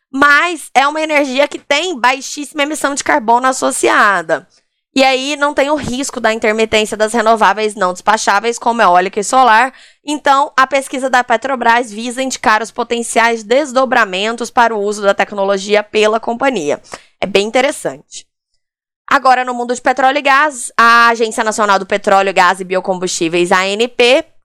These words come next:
publicou os dados de produção de março. A produção de petróleo e gás do Brasil cresceu na comparação anual,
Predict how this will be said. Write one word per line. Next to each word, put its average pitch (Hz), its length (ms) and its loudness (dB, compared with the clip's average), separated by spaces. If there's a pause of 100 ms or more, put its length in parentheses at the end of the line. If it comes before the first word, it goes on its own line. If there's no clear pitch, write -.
publicou 339 380 2
os 339 100 2
dados 254 460 0
de 269 80 -10
produção 247 400 -4
de 233 100 -2
março. 233 580 0 (460)
A 247 140 4
produção 277 560 -2
de 214 80 -8
petróleo 208 440 2
e 202 40 -2
gás 196 240 2
do 190 80 -8
Brasil 185 360 0
cresceu 294 640 -2
na 262 120 2
comparação 208 580 0
anual, 247 480 4